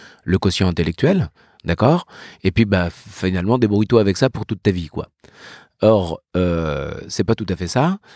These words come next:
Euh, il y a, euh, des intelligences qu'on va plus développer dans la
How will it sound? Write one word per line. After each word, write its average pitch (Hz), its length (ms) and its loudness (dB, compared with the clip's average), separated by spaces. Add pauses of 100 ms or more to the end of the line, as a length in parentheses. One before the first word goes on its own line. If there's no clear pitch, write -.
(220)
Euh, 95 260 0
il 95 120 -6
y 113 100 4
a, 127 420 4
euh, 95 480 2 (280)
des 110 220 2
intelligences 117 720 0 (100)
qu'on 98 100 -2
va 95 140 0 (180)
plus 160 220 -4
développer 120 420 4
dans 104 100 -2
la 92 120 -2